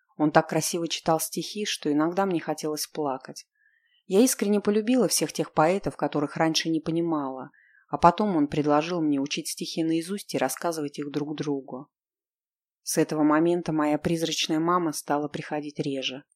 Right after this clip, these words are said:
И не потому, что я этого хочу, просто по какой-то причине я вижу её теперь нечасто. Но я отчаянно боролась за неё. Каждый раз, когда она снова появлялась, я уговаривала её приходить чаще.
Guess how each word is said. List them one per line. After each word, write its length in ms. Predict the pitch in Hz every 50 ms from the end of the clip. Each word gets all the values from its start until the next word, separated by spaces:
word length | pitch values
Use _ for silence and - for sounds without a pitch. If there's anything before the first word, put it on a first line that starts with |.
| _ _ _ _ _ _ _ _ _ _ _ _
И 100 | - 180
не 120 | 180 190 180
потому, 340 | - 190 - 220 240 247
что 180 | 233 - - 165
я 160 | 151 151 151
этого 220 | 147 - 156 147 147
хочу, 540 | - 156 151 147 - - - - 139 135
просто 360 | - - - 254 254 - - -
по 120 | - 160
какой-то 380 | - 170 175 - 190 - 180 170
причине 580 | - 185 185 - - - 226 208 180 156 143
я 120 | 143 156 170
вижу 280 | 185 214 208 170 156
её 160 | 147 143 143
теперь 300 | - - 147 - 160 151
нечасто. 800 | 160 165 165 - - - 151 139 139 - - - - 139 139 - _ _ _ _ _ _ _ _ _ _ _ _ _ -
Но 80 | 165 165
я 140 | 165 165
отчаянно 460 | 160 156 - - 196 185 180 180 175 160
боролась 540 | 156 165 165 180 190 180 165 156 143 143
за 100 | 147 151
неё. 340 | 147 151 151 151 147 147 143
Каждый 440 | - - - 240 233 190 170 170 180
раз, 260 | 185 208 220 208 -
когда 260 | - 175 165 160 170
она 120 | 165 175 175
снова 320 | - - 208 196 185 170
появлялась, 680 | 160 - 170 170 175 175 202 220 220 196 165 - -
я 80 | 160 156
уговаривала 640 | 156 156 160 165 175 175 202 202 202 185 160 156 156
её 200 | 160 156 156 151
приходить 460 | - 165 - - 170 165 165 165 -
чаще. 580 | - - 175 151 147 143 - - - - -